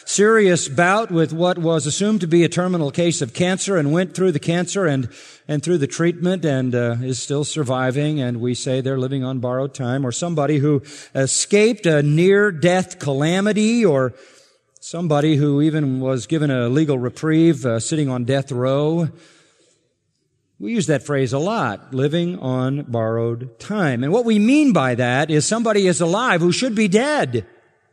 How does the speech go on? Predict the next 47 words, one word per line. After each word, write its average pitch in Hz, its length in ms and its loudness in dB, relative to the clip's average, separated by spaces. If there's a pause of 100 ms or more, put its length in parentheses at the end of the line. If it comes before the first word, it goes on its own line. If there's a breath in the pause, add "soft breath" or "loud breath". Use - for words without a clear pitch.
(1000)
by 185 160 2
all 254 200 0
accounts. 196 680 -2 (680 soft breath)
And 180 160 2
if 180 80 2
things 240 300 0
were 190 180 2
sort 202 260 0
of 160 60 0
normal 196 440 2
in 156 60 0
the 151 80 0
way 185 160 2
they 160 100 2
should 226 280 -4
be, 165 220 6
those 180 320 0
people 180 360 -2
would 151 180 -4
be 139 120 0
dead, 165 320 0
but 135 140 -4
they're 165 160 -2
alive, 160 480 -2
and 131 100 -2
that's 170 240 -2
what 156 120 -4
we 160 160 0
call 143 260 -6
borrowed 135 460 -4
time. 143 600 -6 (1700 soft breath)
And 202 140 -2
so 240 340 4
it's 196 140 0
a 196 60 0
phrase 269 440 2
that 190 160 2
sort 240 260 0
of 165 60 0
has 180 260 0
limits, 165 580 -2
you 123 80 -2
know. 123 140 -2
We 143 180 0
use 170 300 0
it 139 100 0
only 143 680 0